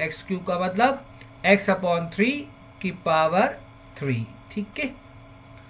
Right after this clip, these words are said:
अच्छा, सिंप्लीफाई करते हैं इसको, तो हमारे पास क्या होगा? वन वैसे ही रहा, प्लस माइनस माइनस x upon three, जब वन से मल्टीप्लाई होगा तो x upon three आएगा।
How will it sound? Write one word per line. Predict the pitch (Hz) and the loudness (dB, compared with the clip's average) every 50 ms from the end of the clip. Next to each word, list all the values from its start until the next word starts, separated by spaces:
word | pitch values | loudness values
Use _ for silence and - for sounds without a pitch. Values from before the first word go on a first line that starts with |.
| - - - - - - | -20 -20 -20 -14 -6 -4
अच्छा, | 156 143 - - - 175 160 156 160 160 - - - - - - - - - - - | -4 -4 -4 -2 0 2 2 2 2 0 -4 -10 -16 -14 -14 -14 -14 -16 -20 -20 -12
सिंप्लीफाई | - - 170 165 165 170 165 175 165 170 | -8 -6 -4 -2 -2 0 2 4 4 4
करते | 170 190 196 190 - - 247 | 4 2 0 0 0 2 2
हैं | 254 247 | 2 2
इसको, | 247 - - 254 254 254 - - - - - - - - - - | 2 2 4 4 4 4 2 -2 -12 -18 -20 -20 -20 -20 -12 -6
तो | - 165 | -2 0
हमारे | 170 170 180 202 240 240 | 4 6 6 6 6 6
पास | 247 240 240 233 - | 6 6 6 4 2
क्या | 247 240 240 | 4 6 6
होगा? | 240 240 233 240 240 | 6 6 6 4 6
वन | 208 196 202 214 214 | 6 8 6 6 6
वैसे | 196 180 175 175 - 240 | 4 4 2 0 -2 0
ही | 240 | 2
रहा, | 240 233 240 240 247 - - - - - - | 4 4 4 4 2 0 -8 -18 -20 -8 -2
प्लस | 196 190 190 208 254 277 - - - - 196 | 2 6 6 8 8 6 4 0 -4 0 2
माइनस | 196 190 190 196 196 190 180 - - | 4 6 6 6 6 4 2 0 -4
माइनस | 170 147 147 147 156 170 202 240 277 269 - - - - - - - - - - - - | -6 -4 -4 -4 0 2 2 2 2 0 -4 -12 -16 -20 -20 -20 -20 -20 -20 -6 2 6
x | 185 185 180 180 - - - - 202 | 8 8 8 8 4 -2 -4 0 0
upon | 202 196 208 208 208 214 208 208 | 2 4 4 6 6 6 4 2
three, | 185 208 220 214 190 | 2 2 2 4 6
जब | 214 196 175 160 | 6 6 4 4
वन | 175 208 247 262 | 4 2 4 2
से | 247 - 226 | 0 0 2
मल्टीप्लाई | 220 220 220 196 214 196 185 202 196 190 | 2 4 4 4 4 4 4 4 6 6
होगा | 185 190 185 196 208 214 208 | 6 4 4 4 4 4 4
तो | 208 180 160 165 | 2 0 -2 -2
x | 160 - - | -2 -4 -6
upon | 170 - 180 165 165 165 - | -6 -4 -2 -4 -4 -4 -6
three | - 156 165 180 | -8 -4 0 2
आएगा। | 185 196 202 208 208 220 220 | 4 6 6 6 6 4 4